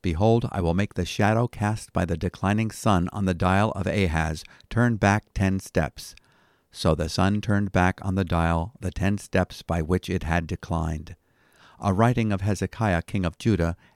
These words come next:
after he had been sick and had recovered from his sickness. I said,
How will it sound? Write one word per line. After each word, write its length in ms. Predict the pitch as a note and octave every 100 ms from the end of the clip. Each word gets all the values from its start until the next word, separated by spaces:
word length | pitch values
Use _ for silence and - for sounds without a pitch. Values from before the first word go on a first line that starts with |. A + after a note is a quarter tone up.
| -
after 360 | A2 - G#2
he 120 | F#2 F#2
had 140 | D#2+
been 160 | E2 D#2+
sick 360 | - A2+ - -
and 120 | F2
had 140 | E2+
recovered 520 | E2+ E2 A2+ G#2 F#2 -
from 160 | F#2
his 160 | G2+ -
sickness. 560 | F#2 - D#2+ E2 - _ _ _ _ _
I 180 | A2+ A2
said, 380 | B2 F2 D2+